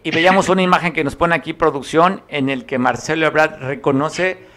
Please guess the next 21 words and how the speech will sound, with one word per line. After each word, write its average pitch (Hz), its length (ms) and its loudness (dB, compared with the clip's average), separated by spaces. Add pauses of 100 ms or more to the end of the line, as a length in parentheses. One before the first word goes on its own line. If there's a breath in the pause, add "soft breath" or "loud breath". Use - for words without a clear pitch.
(240 soft breath)
que 147 160 2
va 151 180 6
a 156 40 6
buscar 147 380 0
la 139 200 0
candidatura 120 560 0
a - 20 0
la 117 140 -4
presidencia 123 500 -6
de - 40 -6
la 98 80 0
República. 107 600 -12
¿Qué - 120 -10
te 135 100 -8
parece 123 320 -4
este 113 160 -12
comunicado 113 640 -6
o 104 80 -4
lo 101 140 -10
que 107 180 -4
dice 117 400 -6